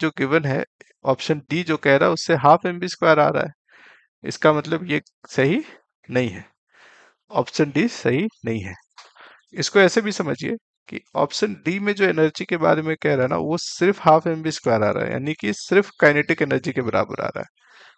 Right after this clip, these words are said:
और पोटेंशियल एनर्जी का भी यहाँ पे एक्सप्रेशन दिया है, आर डिस्टेंस पे पोटेंशियल एनर्जी ज़ीरो नहीं है। अगर आप हाफ एम वी स्क्वायर के साथ कुछ भी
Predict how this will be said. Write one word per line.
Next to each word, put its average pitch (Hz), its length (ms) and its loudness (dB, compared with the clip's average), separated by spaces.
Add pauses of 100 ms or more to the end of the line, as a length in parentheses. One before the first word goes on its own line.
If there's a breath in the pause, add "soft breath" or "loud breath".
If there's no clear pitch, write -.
(160 soft breath)
और 139 120 0 (180)
पोटेंशियल 151 500 0
एनर्जी 170 320 2
का 175 160 4
भी 165 120 -4
यहाँ 165 200 2
पे 170 60 -2
एक्सप्रेशन - 440 -6
दिया 147 220 2
है, 160 180 2
आर 139 240 8
डिस्टेंस 147 400 -4
पे 156 100 0
पोटेंशियल 143 440 -4
एनर्जी 135 300 0
ज़ीरो 135 300 -4
नहीं 120 200 -4
है। 110 140 -12
अगर 135 240 2
आप 151 360 4
हाफ 135 360 6
एम 151 140 -4
वी 160 80 -6
स्क्वायर 147 300 0
के 151 120 -4
साथ 147 300 -2
कुछ 131 200 -10
भी 165 100 0